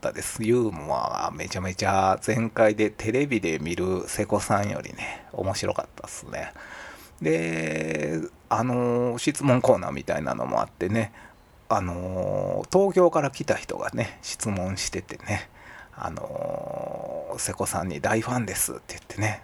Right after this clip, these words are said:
「うん、大ファンなんで東京から来ました」とか言ってね、まあ、あの、<laughs> 奈良マラソン走りに来てはるんやと思うんですけど、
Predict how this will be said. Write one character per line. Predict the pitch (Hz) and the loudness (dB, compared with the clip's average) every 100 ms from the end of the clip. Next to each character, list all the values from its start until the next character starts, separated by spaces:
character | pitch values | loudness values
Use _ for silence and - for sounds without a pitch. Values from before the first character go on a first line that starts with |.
| - | -10
「う | 107 | -10
ん、 | 107 95 95 | -8 -10 -4
大 | 107 | -2
フ | 104 | 0
ァ | 120 | 0
ン | 98 | 0
な | 90 | -2
ん | 87 | -4
で | 90 | -6
東 | - 123 - | 0 0 0
京 | 120 | 0
か | 120 | 0
ら | - | 0
来 | - 127 | -2 0
ま | 95 | 0
し | - | 0
た」 | - - | -4 -4
と | - | -4
か | 95 | -4
言 | |
っ | 95 | -6
て | - | -10
ね、 | 101 113 - | -6 -6 -6
ま | - 113 82 73 - - | 0 2 4 0 -2 -4
あ、 | - | -4
あ | |
の、 | 92 - - - - - | -2 -4 -4 -10 -18 -14
<laughs> | - - - - - | -12 -8 -8 -8 2
奈 | 135 | 4
良 | 131 | 8
マ | 107 | 6
ラ | 87 | 4
ソ | 78 | 0
ン | |
走 | - 120 120 | 0 2 2
り | 117 | 2
に | 113 | 2
来 | 107 | 0
て | 110 | 2
は | 104 | 2
る | 104 | 2
ん | 85 | -2
や | - | -4
と | - | -2
思 | 87 98 95 | -2 -4 -6
う | |
ん | 92 | -6
で | - | -8
す | - - | -10 -10
け | - | -4
ど、 | 104 107 | 6 6